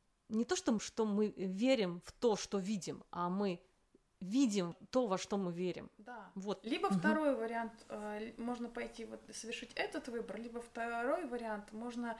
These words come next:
Speaker 2: совершить более смелый выбор, открыться незнанию и сказать: «Возможно,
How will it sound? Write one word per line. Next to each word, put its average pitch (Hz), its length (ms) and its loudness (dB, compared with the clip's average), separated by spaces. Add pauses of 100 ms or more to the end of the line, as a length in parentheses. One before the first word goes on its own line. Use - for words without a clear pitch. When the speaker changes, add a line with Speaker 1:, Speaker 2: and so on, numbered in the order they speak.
(300)
Speaker 2:
совершить 233 580 -4
более 220 360 0
смелый 220 400 -4
выбор, 247 320 -2
открыться 226 480 -8
незнанию 220 520 -2
и 190 40 -6
сказать: 202 380 -10
«Возможно, 214 720 -2